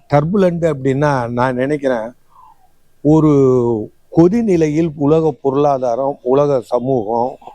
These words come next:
உலக பண்பாடு எல்லாமே இருக்கு. வாழ்க்கை தரத்திலிருந்து ஒண்ணும் இல்ல. இப்ப அமெரிக்காவுல டொனால்டு ட்ரம்ப் உலகத்திலேயே மிக சக்தி வாய்ந்த பிரசிடெண்டா இருந்து,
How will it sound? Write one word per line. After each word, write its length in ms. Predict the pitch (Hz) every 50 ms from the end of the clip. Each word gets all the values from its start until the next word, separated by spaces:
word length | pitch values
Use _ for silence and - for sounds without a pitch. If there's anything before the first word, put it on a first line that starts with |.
| _ _ -
உலக 320 | 139 143 147 156 147 135
பண்பாடு 640 | 117 - 120 127 135 127 120 113 110 101 113 131 - _ - - - - _ -
எல்லாமே 460 | 131 131 143 151 156 160 170 170 165
இருக்கு. 260 | 151 127 101 113 110
வாழ்க்கை 380 | 107 120 135 147 143 - 143 127 -
தரத்திலிருந்து 680 | 131 123 120 104 - 123 123 135 131 123 127 107 98 - _ _ _ _ _ _ _ _ _ - - -
ஒண்ணும் 180 | 120 127 147
இல்ல. 120 | 160 160 160
இப்ப 260 | 143 - 135 120 117
அமெரிக்காவுல 720 | 139 156 156 160 151 151 143 131 131 131 120 107 101 117 139 - _ _ _ _ _ _ _ _ _ _ _ _ _ _ _ _ _ - - - 123 117
டொனால்டு 540 | 131 143 160 185 190 185 175 143 147 123 104
ட்ரம்ப் 600 | - 123 131 135 151 139 127 123 110 101 101 - - _ _ _ _ _ _ _ _ _ _ _ _ _ _ _ _ _ _ _ _
உலகத்திலேயே 720 | - 139 160 185 196 196 170 170 170 165 165 180 196 196
மிக 520 | 175 156 147 139 143 165 151 143 135 123 113
சக்தி 360 | 104 - 151 156 131 - 185
வாய்ந்த 640 | 175 165 165 175 180 175 165 160 147 135 120 117 120 _ _ _ _
பிரசிடெண்டா 560 | - 143 139 143 165 160 160 151 143 131 127 123
இருந்து, 540 | 131 147 156 147 139 139 123 104 92 -